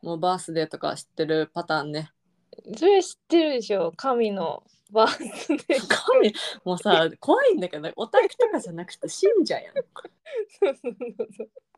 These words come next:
Speaker 1: でもさ、なんでなの？ナオミってスケートやってたの？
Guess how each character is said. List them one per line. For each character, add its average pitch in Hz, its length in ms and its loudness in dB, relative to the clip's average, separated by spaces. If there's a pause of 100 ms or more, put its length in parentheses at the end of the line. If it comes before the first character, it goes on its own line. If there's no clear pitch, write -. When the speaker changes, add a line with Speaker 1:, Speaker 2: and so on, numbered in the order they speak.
(1000)
Speaker 1:
で 494 140 2
も 320 80 2
さ、 202 160 0
な 359 160 2
ん 330 40 2
で 180 120 4
な 117 100 -6
の？ 110 160 -8
ナ 240 160 -2
オ 381 60 2
ミ 392 100 4
っ 339 60 -8
て 320 100 -2
ス 330 100 -6
ケ 320 180 0
ー - 20 -20
ト 320 80 -2
や 302 80 4
っ 302 40 -2
て 330 80 -4
た 311 120 -2
の？ - 80 -8